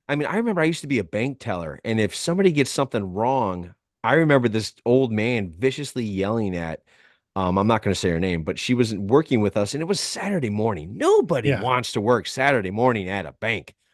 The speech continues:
Speaker 1: but we were there, and the guy just starts yelling at her, and I said, like, I remember screaming,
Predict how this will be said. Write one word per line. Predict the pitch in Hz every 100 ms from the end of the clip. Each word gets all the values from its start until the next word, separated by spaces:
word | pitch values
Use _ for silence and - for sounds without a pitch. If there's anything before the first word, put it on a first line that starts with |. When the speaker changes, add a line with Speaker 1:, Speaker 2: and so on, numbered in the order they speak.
| _
Speaker 1:
but | 135 120 _ - - - _ _ _
we | 131 202
were | 220 190
there, | 139 123 117 127 - _ -
and | 139
the | 135
guy | 147 180 208
just | 151 165 156
starts | - 135 98
yelling | 104 123 165 180 117
at | 92
her, | 80 -
and | 110
I | 131 156
said, | - 139 113 104
like, | 107 98 85 - _ _ _ 113
I | 135
remember | 170 151 110
screaming, | - - - - 131 156 139 82 80